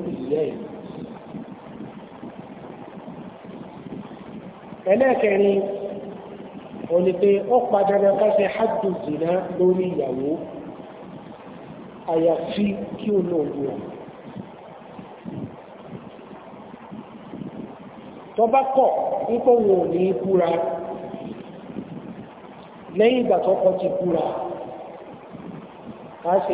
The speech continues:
iqamatu haddu zina lórí ẹ̀. So, eléyìí ni àwọn ìdájọ́ kéékèèké tó rọrùn pọ̀ mọ́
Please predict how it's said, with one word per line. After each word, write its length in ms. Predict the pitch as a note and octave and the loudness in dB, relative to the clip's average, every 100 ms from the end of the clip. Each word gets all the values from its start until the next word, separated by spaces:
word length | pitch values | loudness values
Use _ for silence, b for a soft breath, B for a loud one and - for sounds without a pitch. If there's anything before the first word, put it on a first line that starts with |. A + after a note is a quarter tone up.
| D#3+ | 0
iqamatu 640 | D3 - F3 F3+ F#3 F3+ - | -2 -2 0 2 2 0 -2
haddu 400 | F#3 G3 G3 E3+ D3 | -2 -2 0 -2 -4
zina 300 | D#3 D#3 C#3+ - - - | -6 -6 -6 -8 -14 -8
lórí 260 | C#3 C#3+ | -6 -4
ẹ̀. 140 | C3+ - - - - - - - - - - - - - - - - - - - - - - - - - - - | -6 -6 -14 -14 -16 -16 -18 -16 -14 -12 -12 -10 -10 -12 -18 -16 -16 -16 -18 -18 -16 -14 -12 -14 -14 -16 -14 -14
So, 120 | - F#3 | -2 2
eléyìí 400 | F#3 G#3+ A3 F3+ | 6 8 8 6
ni 80 | F3+ | 4
àwọn 240 | D#3 D#3+ | 4 2
ìdájọ́ 400 | D3+ D#3 E3 F3+ | 2 0 2 2
kéékèèké 560 | - F3+ - B2 - C3+ D3 F3 - | 2 0 0 -2 -2 -6 -6 -10 -12
tó 120 | F#3 E3 | -6 -2
rọrùn 300 | D#3+ D3 C3+ | 0 0 -2
pọ̀ 140 | D#3 | -6
mọ́ 220 | D3 D3+ | -4 -4